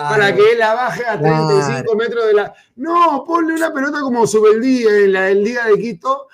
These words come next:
Speaker 1: ahí al borde del área. Ahí, al borde del área. Más allá de discutir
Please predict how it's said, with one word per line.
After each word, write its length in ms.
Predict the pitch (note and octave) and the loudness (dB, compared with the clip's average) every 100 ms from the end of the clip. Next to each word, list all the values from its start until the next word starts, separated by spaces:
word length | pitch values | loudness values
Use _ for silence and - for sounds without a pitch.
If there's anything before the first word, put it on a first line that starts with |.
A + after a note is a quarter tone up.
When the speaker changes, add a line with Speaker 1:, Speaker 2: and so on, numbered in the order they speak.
| _ _ | _ _
Speaker 1:
ahí 340 | F#3 G#3 B3 A#3+ | 0 2 2 2
al 160 | G#3 | 2
borde 300 | G#3+ A#3 A3+ | 2 2 2
del 100 | G#3+ | 4
área. 500 | G#3 E3+ D3 B2+ G#2 _ _ | 4 2 0 -6 -8 _ _
Ahí, 480 | F3 G3+ G#3 E3 C3 - | 0 4 4 2 -2 -2
al 160 | F3 | 2
borde 260 | G#3+ G#3+ G#3 | 2 2 2
del 100 | G3 | 2
área. 420 | F3+ D3+ C3+ B2 _ | 2 0 -4 -6 _
Más 180 | A#3+ A3 | -6 -4
allá 220 | A#3+ C4 | -4 -2
de 80 | C4 | -2
discutir 580 | A#3 G3 F3+ A#3+ B3 G#3 | -2 -2 -4 -4 -6 -10